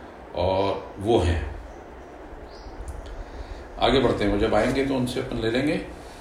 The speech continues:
बच्चों के भरण पोषण का अवलोकन, बच्चों के भरण पोषण का अवलोकन करें तो हम देखेंगे कि नवजात शिशु का आहार क्या है।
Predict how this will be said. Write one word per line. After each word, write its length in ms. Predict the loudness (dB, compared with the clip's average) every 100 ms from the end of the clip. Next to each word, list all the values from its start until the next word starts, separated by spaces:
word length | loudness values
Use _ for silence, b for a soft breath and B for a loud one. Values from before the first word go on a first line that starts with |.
| B B 0
बच्चों 380 | 2 2 6 6
के 200 | 8 6 6
भरण 280 | 6 4 4
पोषण 440 | 2 2 4 4 4
का 100 | 4
अवलोकन, 720 | 4 2 4 6 6 2 2 0
बच्चों 340 | -2 0 2
के 160 | 4 2
भरण 240 | 2 0 -2 -2
पोषण 340 | -2 -2 -4
का 140 | -2 0
अवलोकन 540 | 0 2 0 2 0
करें 280 | 2 0 0
तो 60 | -2
हम 200 | -4 -2
देखेंगे 420 | -2 -2 -2 0 -2
कि 140 | -4
नवजात 680 | -4 -2 -2 -2 -4 -2 -4 -6
शिशु 400 | -4 -4 -4 -6 -8 -14 -16 -16 -16 -16 -16 -16 -16 -16 -16 -16 -16 -18 -18 -18 -18 -18 -18 -18 -18 -18 -18 -16 -16 -16 -14 -14 -14 -16 -18 -16 -14 -14 -12 -8 -8 -8 -16 -14 -10
का 60 | -6
आहार 280 | -2 0 -2 0
क्या 120 | 0
है। 220 | -2 -4